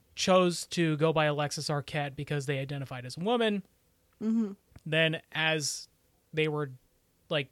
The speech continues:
Speaker 1: in the latter years of their life, went, decided that they weren't really sure how they identified, and so kinda went back and forth. But, um, yeah, at this
Speaker 2: Right.
Speaker 1: time, Alexis was Alexis, identified as a woman.
Speaker 2: Mm-hmm.
Speaker 1: And,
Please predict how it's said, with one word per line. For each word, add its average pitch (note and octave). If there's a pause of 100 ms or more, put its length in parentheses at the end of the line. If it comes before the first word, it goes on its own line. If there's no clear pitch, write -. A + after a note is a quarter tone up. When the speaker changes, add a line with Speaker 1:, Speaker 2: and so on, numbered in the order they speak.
(140)
Speaker 1:
in E3
the D#3+
latter D#3
years D3
of C#3+
their C#3
life, D#3+ (1200)
went, E3+ (300)
decided F3
that D3+
they D#3 (180)
weren't F3+
really F3+
sure F3 (100)
how E3
they F#3
identified, F#3+
and E3+
so D3 (160)
kinda D3
went C3+
back C3
and C3
forth. B2
But, G#2+
um, A#2+ (420)
yeah, D#3+
at G#3
this A#3+
Speaker 2:
Right. -
Speaker 1:
time, D#3+
Alexis F3
was D#3
Alexis, C#3 (120)
identified D3
as C#3
a C#3
woman. B2 (640)
Speaker 2:
Mm-hmm. A#3
Speaker 1:
And, C#3+